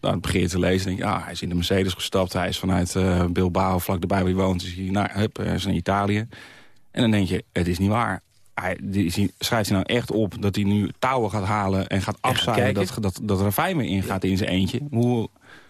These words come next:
Speaker 1: en dat beschrijft hij op een, op een dusdanige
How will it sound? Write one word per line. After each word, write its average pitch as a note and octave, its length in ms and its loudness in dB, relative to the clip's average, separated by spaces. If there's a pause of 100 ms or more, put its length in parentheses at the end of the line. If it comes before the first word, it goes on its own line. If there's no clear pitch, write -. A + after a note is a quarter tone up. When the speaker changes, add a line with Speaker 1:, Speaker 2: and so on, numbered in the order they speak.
(500)
Speaker 1:
en A2 100 2
dat A2+ 160 0
beschrijft C3+ 380 -2
hij A#2+ 100 0
op A2+ 100 -2
een, A2+ 220 0
op A2 160 -2
een A2 120 2
dusdanige G#2 840 0